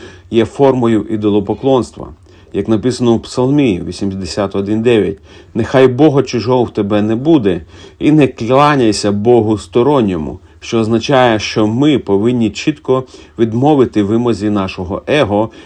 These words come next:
щодо виконання нашої волі. Багато людей в цьому, в тому числі і християн, носять в собі багато гніву,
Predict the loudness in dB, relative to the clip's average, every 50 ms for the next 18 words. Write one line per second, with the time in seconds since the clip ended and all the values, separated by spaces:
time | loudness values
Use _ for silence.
0 | -20 -20 _ -14 -4 -2 -2 0 2 2 2 2 0 -2 -2 -2 -2 -2 -2 -2
1 | -2 -2 -2 -4 -4 -6 -6 -8 -6 -4 -2 -2 0 0 0 0 -2 -4 -8 -12
2 | _ _ _ _ _ _ -12 -6 -2 -2 -2 0 0 -2 0 2 2 2 2 2
3 | 0 0 0 2 2 2 0 0 -4 -10 -20 -20 -20 -8 0 2 4 4 4 2
4 | 2 -2 -4 -2 -2 0 0 2 0 0 -2 -6 -4 -2 -2 -2 -2 -2 -2 -2
5 | 0 0 0 0 0 0 2 0 0 0 -2 -4 -4 -4 -8 -14 -20 -20 -20 -18
6 | -8 -4 -2 0 2 2 2 2 2 0 0 0 -2 -2 -2 -2 0 0 -2 -2
7 | -2 0 2 2 2 2 2 0 -2 -4